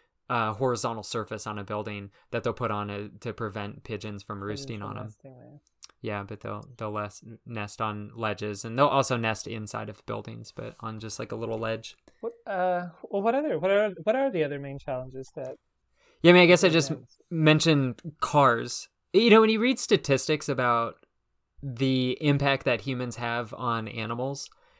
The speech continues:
Speaker 1: it's im-, it's almost impossible to imagine that there's still animals. <laughs> It's,
Speaker 2: <laughs>
Speaker 1: you know,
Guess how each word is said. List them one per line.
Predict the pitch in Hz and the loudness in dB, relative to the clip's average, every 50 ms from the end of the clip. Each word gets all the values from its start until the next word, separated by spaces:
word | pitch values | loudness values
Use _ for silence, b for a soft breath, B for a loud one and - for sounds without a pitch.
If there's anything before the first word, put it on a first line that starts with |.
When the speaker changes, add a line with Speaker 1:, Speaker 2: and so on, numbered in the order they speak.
| _ _ _ _ - | _ _ _ _ 2
Speaker 1:
it's | 143 131 151 | 2 4 4
im-, | 147 143 143 - _ _ _ _ - 120 - _ _ _ _ - 113 120 - - | 4 2 0 -4 _ _ _ _ -20 -20 -20 _ _ _ _ -16 -16 -16 -4 0
it's | 170 165 147 | 2 4 4
almost | 170 170 170 156 160 | 6 6 6 4 4
impossible | 156 135 139 135 135 - 135 131 127 120 | 2 4 4 4 4 4 2 0 0 2
to | 123 120 | 2 0
imagine | 120 117 117 113 117 110 120 117 | 0 -2 -4 -4 -4 -4 -6 -6
that | 117 113 | -4 -4
there's | - 117 110 107 - | -4 -4 -4 -4 -4
still | - 123 117 107 | -2 -2 -2 -2
animals. | 110 117 113 113 107 - - 131 - - 151 139 - | -4 -6 -6 -6 -8 -8 -10 -10 -8 -2 8 12 12
<laughs> | - - - | 12 12 12
It's, | 165 - 185 165 - - - B B B B B B - | 10 6 4 0 -2 -2 -6 B B B B B B 4
Speaker 2:
<laughs> | 240 - - 262 160 - - - 214 - - - - | 4 4 2 0 -2 -2 -2 -2 -4 -4 -4 -6 4
Speaker 1:
you | 196 196 175 | 6 8 8
know, | 151 139 127 123 123 | 10 8 8 6 4